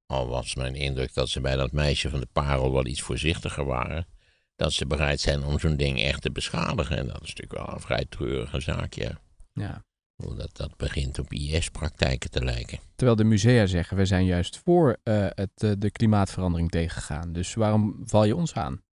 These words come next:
Speaker 1: Daar hebben zij natuurlijk ook gelijk in, maar het is sowieso, lijkt het mij, een ongelukkige trend dat je aandacht trekt door, laten we zeggen, iconische kunstvoorwerpen te beschadigen.
Speaker 2: Hmm.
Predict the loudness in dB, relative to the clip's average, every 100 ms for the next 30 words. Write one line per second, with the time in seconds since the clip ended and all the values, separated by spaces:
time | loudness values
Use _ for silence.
0 | _ _ _ _ _ _ 0 2 2 0
1 | -2 -2 -4 -6 -4 -4 -4 -6 -2 6
2 | 6 6 4 4 0 -2 -2 -4 -4 -2
3 | -4 -2 -2 -2 0 -2 -2 -6 -4 -2
4 | -2 -2 -2 0 -2 -2 -4 -4 0 2
5 | 2 0 -14 _ _ _ _ -2 0 -2
6 | -2 -2 2 2 0 -8 -6 0 0 -2
7 | -6 0 2 4 2 0 -2 2 2 2
8 | 0 -2 -4 -2 2 2 0 -4 -4 -4
9 | -4 -4 -2 2 2 0 -4 -8 -6 -6
10 | -2 0 0 -2 -4 -8 _ 0 2 0